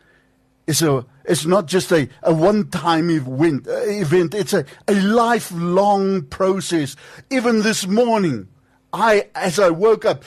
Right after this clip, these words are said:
yesterday, instances in my life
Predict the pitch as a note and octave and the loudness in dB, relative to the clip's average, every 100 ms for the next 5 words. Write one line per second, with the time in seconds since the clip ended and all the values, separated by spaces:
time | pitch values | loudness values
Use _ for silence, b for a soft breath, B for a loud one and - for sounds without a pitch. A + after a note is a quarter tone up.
0 | B F#3+ G#3+ C#4 - A#3+ F#3 D3 A2 b | B 0 2 2 0 -2 0 0 -4 b
1 | b b B3+ B3+ - B3 G#3 G#3 F3+ - | b b -2 0 0 -2 0 0 -4 -4
2 | G3 F#3+ F3 E3+ G3+ A3+ D3 | -2 0 0 0 -2 -4 -6